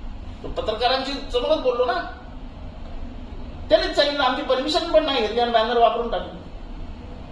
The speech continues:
आता पोलिसांनी तरी लक्ष घालावं की एवढ्या चुकीच्या पद्धतीने जाणार आहे, झालं आहे.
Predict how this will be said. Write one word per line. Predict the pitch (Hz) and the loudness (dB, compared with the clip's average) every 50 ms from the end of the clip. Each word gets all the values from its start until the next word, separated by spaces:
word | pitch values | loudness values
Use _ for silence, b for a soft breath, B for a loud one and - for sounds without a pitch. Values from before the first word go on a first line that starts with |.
| - - - - - - - - - - - - - - | -12 -12 -10 -12 -10 -10 -10 -10 -12 -12 -12 -12 -6 -2
आता | - 247 | 0 0
पोलिसांनी | 247 247 - 247 311 339 339 - 330 330 339 339 | 0 0 2 2 4 4 6 6 6 6 6 4
तरी | 339 349 330 320 302 | 2 2 4 4 2
लक्ष | - - 294 | 2 4 4
घालावं | 254 240 220 220 214 214 214 214 214 214 | 6 6 6 6 6 6 4 2 0 0
की | 220 | 0
एवढ्या | 214 202 220 240 233 | 0 2 2 2 2
चुकीच्या | 233 226 226 - 277 - 262 240 | 0 -2 -4 -6 0 0 2 2
पद्धतीने | 233 233 - 233 220 208 214 208 214 | 2 0 2 2 0 0 0 -4 -2
जाणार | - 208 196 190 190 196 | 0 2 2 2 2 0
आहे, | 185 185 175 151 151 - - - - - | 0 0 0 0 0 -2 -6 -10 -6 -2
झालं | - 165 156 165 | 0 2 6 6
आहे. | 170 143 - - | 6 6 6 2